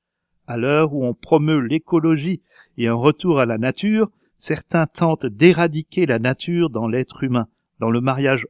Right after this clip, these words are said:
homme-femme, dans la sexualité, dans le fait qu'un garçon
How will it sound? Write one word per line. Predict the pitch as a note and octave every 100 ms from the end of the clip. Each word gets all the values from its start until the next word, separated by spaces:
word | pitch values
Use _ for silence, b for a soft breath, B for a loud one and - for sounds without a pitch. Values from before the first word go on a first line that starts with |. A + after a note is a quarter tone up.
| _
homme-femme, | C#3 C#3+ - D#3 C#3 B2 G2 _ _ _
dans | B2+
la | B2+ B2
sexualité, | - D3 - D#3+ E3 D3+ - E3 C#3+ b b b
dans | A#2+ C#3
le | D3 C#3+
fait | - F3+ E3 -
qu'un | D3 C3+
garçon | C3 D#3+ - - E3